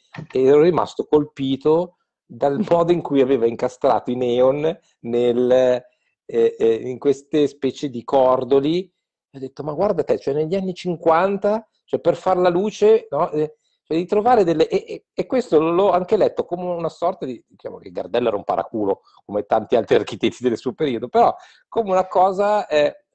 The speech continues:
molto, molto chiara, no? Faccio un esempio un po' storico, però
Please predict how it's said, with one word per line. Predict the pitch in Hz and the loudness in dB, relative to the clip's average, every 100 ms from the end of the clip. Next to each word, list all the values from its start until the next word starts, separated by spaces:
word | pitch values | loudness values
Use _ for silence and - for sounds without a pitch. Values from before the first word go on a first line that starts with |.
| - | -16
molto, | 165 196 202 - 208 190 135 | -8 -8 -6 -2 -2 -2 -6
molto | 196 - | -10 -10
chiara, | - 139 170 156 104 101 | -8 -2 0 0 -2 -6
no? | 110 143 143 | -4 -4 -6
Faccio | - 196 | -8 -6
un | 208 | -4
esempio | 160 160 151 143 | -2 -4 -4 -6
un | |
po' | 123 143 143 _ _ | -2 0 0 _ _
storico, | _ - 147 131 98 92 104 | _ -4 0 2 0 -6 -4
però | 226 220 120 107 | 0 2 4 2